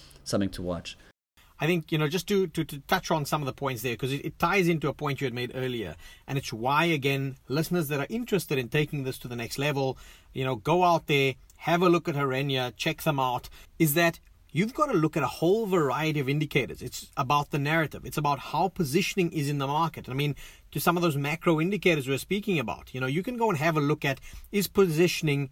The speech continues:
Speaker 2: heavy? What's the market priced for? And you can look at that on futures, or you could look at that on options. There's, there's so much out there, and it's why people like Pietri are out there with a team, with a community,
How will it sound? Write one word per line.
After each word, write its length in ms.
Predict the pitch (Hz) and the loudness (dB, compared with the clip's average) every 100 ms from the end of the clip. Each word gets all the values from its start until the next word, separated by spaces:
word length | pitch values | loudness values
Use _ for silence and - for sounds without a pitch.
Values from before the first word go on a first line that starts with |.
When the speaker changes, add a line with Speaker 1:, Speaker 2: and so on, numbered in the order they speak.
| - | -6
Speaker 2:
heavy? 320 | - 185 139 | 0 0 0
What's 300 | 82 131 170 | -4 -4 -4
the 80 | - | -2
market 460 | 165 156 165 151 - | 0 0 -2 -4 -2
priced 320 | 139 160 - | -2 -2 -4
for? 220 | 139 90 - - - - | -6 -6 -10 -20 -20 -4
And 160 | 139 | 0
you 80 | 160 | 2
can 140 | 240 226 | 2 0
look 120 | 185 | 2
at 60 | |
that 140 | 180 165 | 2 4
on 120 | 160 | 2
futures, 460 | - 226 - - - | 0 -2 -2 -6 -6
or 140 | 147 | 0
you 100 | 165 | 0
could 140 | 175 | 2
look 100 | 170 | 0
at 60 | 170 | 2
that 120 | 165 | 2
on 100 | 156 | 2
options. 440 | 160 190 - - - | 0 -2 -6 -12 -6
There's, 440 | 160 - - - | -4 -4 -4 -4
there's 200 | 147 170 | -2 -2
so 260 | - 226 240 | 0 0 0
much 220 | 233 - | 0 0
out 220 | 147 165 | 0 -2
there, 240 | 120 85 85 - - - | -4 -8 -8 -16 -14 -4
and 100 | 151 | -4
it's 120 | - | 2
why 160 | 160 | 2
people 500 | 156 220 214 180 175 - | 0 -2 2 4 2 0
like 340 | 123 143 175 | 0 2 2
Pietri 380 | - 175 - 156 | 4 2 4 2
are 100 | 151 | 2
out 240 | 156 160 | 0 0
there 280 | - 143 139 - - - | 0 2 2 -2 -14 -6
with 200 | 127 180 | 0 2
a 60 | 185 | 0
team, 440 | - 180 170 156 | -2 2 2 4
with 160 | 151 170 | 2 0
a 40 | |
community, 760 | - 160 156 151 - 143 139 | 0 2 2 0 -2 -2 -4